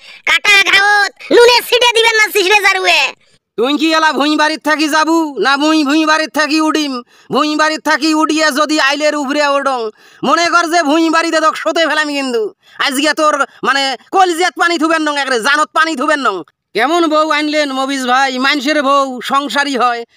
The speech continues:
Speaker 2: ঘরের লক্ষ্মী হয়, আর তোমার বউ ফুলন দেবী, দস্যু দেবী, হ্যাঁ, ডাকুরানী হয়ে গেছে।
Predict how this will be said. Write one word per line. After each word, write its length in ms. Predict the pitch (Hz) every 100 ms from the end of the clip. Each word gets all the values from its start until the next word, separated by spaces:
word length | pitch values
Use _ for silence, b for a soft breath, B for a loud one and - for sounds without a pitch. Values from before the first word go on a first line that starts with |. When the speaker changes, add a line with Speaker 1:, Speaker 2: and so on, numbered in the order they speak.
| -
Speaker 2:
ঘরের 300 | 190 262 302 285
লক্ষ্মী 360 | 285 - 269
হয়, 220 | 226 214 208 b b
আর 160 | 208 233
তোমার 420 | 285 285 285 285
বউ 340 | 269 254 247 - _
ফুলন 360 | 349 349 339 330
দেবী, 280 | 320 311 294
দস্যু 400 | 320 320 - 330
দেবী, 400 | 320 302 269 220 _
হ্যাঁ, 200 | - 269
ডাকুরানী 580 | 240 269 247 370 370 359
হয়ে 220 | 254 311 302
গেছে। 420 | 285 226 240